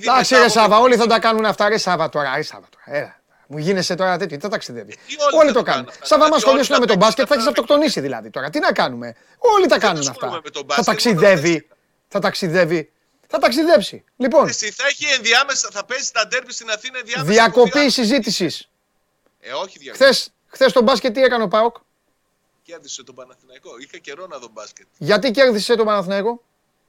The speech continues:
Speaker 2: Γιατί έχει καλή ομάδα.
Speaker 1: Κέρδισε τον Παναθηναϊκό γιατί ο Ρασβάν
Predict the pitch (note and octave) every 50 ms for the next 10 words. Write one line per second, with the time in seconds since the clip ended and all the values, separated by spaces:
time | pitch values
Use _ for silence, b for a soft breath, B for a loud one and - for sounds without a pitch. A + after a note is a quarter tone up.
0 | _ _ _ _ _ - A#2 - C#3+ D3+ E3 F3 - F#3+ E3+ E3+ F3 E3+ F3+ F#3+
1 | F3+ A2 F2+ - _ _ _ _ _ _ _ _ _ _ _ _ _ _ _ _
2 | _ _ - - _ _ _ _ _ _ _ _ _ _ _ _ _ _ _ _
3 | _ _ _ _ _ _ _ _ _ _ _ _ _ _ _ _ _ _ _ _
4 | _ _ _ _ _ _ _ _ _ _ _ _ _ _ _ _ _ _ _ _
5 | _ _ _ _ _ _ _ _ - A#3+ B3+ A#3+ A#3 G#3 A#3+ A#3+ A3+ A3+ E3 E3
6 | E3+ G#3 G#3 G#3 B3 A#3+ A3+ A3+ - B3 A#3 A3 G#3+ G3+ D#3+ E3+ A3+ A#3 A#3+ B3
7 | B3